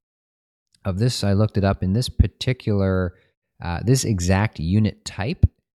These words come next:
in twenty fifteen, there were twenty-eight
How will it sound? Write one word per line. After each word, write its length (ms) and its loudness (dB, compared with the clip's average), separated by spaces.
in 200 -4
twenty 440 0
fifteen, 1080 -4
there 180 -4
were 120 -2
twenty-eight 960 -2